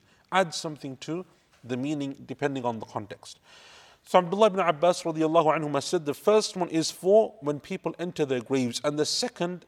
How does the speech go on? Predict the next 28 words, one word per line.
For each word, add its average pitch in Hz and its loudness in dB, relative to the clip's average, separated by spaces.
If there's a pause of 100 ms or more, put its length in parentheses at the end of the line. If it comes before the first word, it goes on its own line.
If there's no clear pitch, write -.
ثُمَّ 196 -4
كَلَّا 143 2
سَوْفَ 143 -4
تَعْلَمُونَ, 139 0 (400)
is 135 -2
when 160 -2
they 156 0
will 143 -2
leave 160 -4
their 135 0
graves 139 -4
and 131 -10
they 131 -4
will 127 -6
come 170 -4 (120)
to 147 -10
the 127 -4
land 135 0
of 117 -4
resurrection, 107 -6 (360)
when 127 -6
they 135 0
will 123 -2
be 156 -4
resurrected 135 -4
on 170 -2 (540)
Yawm 156 2
al-Qiyamah. 110 -4